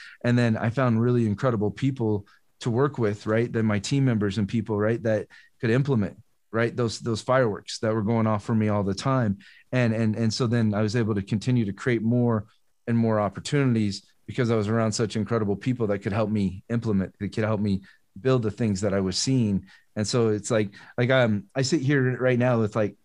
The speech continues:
like, Patrick, he's director of, like, all of our media buying, advertising, and different things, right? And, and, you know, he's a twenty-four-year-old, I would call him a twenty-four-year-old man,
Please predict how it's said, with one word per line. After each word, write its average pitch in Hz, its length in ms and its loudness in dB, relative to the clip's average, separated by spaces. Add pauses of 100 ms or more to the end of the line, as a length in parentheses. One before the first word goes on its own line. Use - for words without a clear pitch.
(100)
like, 113 180 -4
Patrick, 131 340 0
he's 104 280 -4
director 113 520 -2
of, 98 160 -6
like, 107 200 -2
all 110 120 0
of 101 80 0
our 107 100 0
media 117 320 2
buying, 101 320 0
advertising, 107 720 0
and 95 80 -2
different 104 320 -6
things, 107 300 -2
right? 117 180 0 (460)
And, 117 420 2
and, 110 320 0
you 127 100 0
know, 117 80 2
he's 104 120 0
a - 40 -12
twenty-four-year-old, 113 760 0
I 110 100 0
would 104 240 -4
call 139 140 0
him 117 100 2
a 101 60 -2
twenty-four-year-old 107 640 0
man, 101 360 0